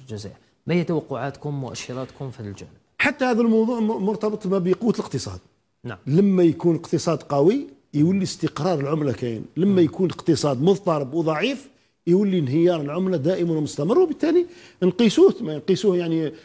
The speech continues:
Speaker 2: ما نتكلموش على الجانب الرسمي.
Speaker 1: مم.
Speaker 2: لو كان نتكلموا على ال-، قيمة الدينار في السوق الموازية، السوق الموازية قال الدينار مقابل، مقابل العملة الأخرى، هذا اللي يبين لنا.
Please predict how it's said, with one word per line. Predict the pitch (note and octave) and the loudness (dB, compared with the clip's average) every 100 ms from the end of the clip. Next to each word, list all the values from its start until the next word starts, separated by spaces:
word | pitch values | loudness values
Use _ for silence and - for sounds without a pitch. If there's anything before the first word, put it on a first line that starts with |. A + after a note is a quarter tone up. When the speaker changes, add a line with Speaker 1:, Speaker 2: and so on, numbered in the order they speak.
| _ | _
Speaker 2:
ما | E3+ | 0
نتكلموش | F3+ - G#3+ G#3 B3+ A3 | 0 2 2 4 2 2
على | G#3 | 2
الجانب | G3 A3 G3 | 2 2 2
الرسمي. | F#3+ C3+ A#2+ - | 0 -4 -10 -12
Speaker 1:
مم. | C#3 B2+ | -12 -8
Speaker 2:
لو | C#3 | -6
كان | D3 | -6
نتكلموا | C#3+ - F3 D3+ D3 C#3 | -6 -4 -2 0 -2 -2
على | C3+ C#3+ C#3 | -2 -2 -2
ال-، | C3 B2+ B2+ - | -2 -4 -4 2
قيمة | G#3 E3 | 2 2
الدينار | D#3+ D3 G3+ F#4+ F4 - _ _ _ | -2 -2 -2 -2 -6 -14 _ _ _
في | - | -8
السوق | - D#4+ - | 2 2 2
الموازية، | F4+ F4 B3 F3 F3 - _ | 2 4 4 2 -2 -8 _
السوق | - F3+ D#3 | -4 -4 -2
الموازية | D3 C#3 C3+ G#3 | -2 0 0 2
قال | F#3 | 2
الدينار | G3 D3 D3+ E3+ F#3 | 2 2 2 4 2
مقابل، | D#3 - F3+ D3+ D#3 C#3 C#3 | 0 -2 -2 0 0 0 -2
مقابل | F#3 - D3 C3 C3 B2+ - _ - | -6 -2 -2 0 -2 -4 -10 _ 0
العملة | E3 G#3 E3+ | 4 4 2
الأخرى، | E3+ E3+ G#2 D3+ - _ _ | -4 -8 -8 -8 -10 _ _
هذا | D#3+ A#3 | 2 2
اللي | G#3 G3 | 4 4
يبين | G#3+ G#3+ | 6 4
لنا. | E3+ C#3+ | 2 -2